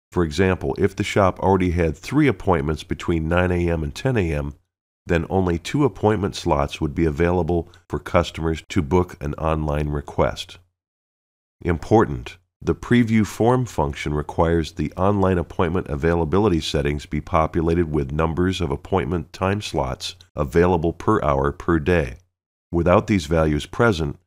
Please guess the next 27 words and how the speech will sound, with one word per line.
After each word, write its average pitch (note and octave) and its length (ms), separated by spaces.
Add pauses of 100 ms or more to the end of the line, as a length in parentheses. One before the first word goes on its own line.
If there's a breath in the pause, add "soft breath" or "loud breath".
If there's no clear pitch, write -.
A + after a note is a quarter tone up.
(140)
the F2+ 100
preview A2 500
of D#2+ 200
the E2 100
appointment G2 640
widget F2 380
calendar E2+ 560
selector D2 600 (300)
will D2+ 100
not F2 260
show - 360
any G#2 420
available D2+ 540
time C#2 340
slots, C2 500 (320)
and D2 140
clicking G2 360
on E2 140
Submit E2 640 (200)
will E2 180
result D#2+ 500
in D#2 160
a D2 140
"Service E2 480
not D#2 240
available" D2+ 540
message. D2+ 640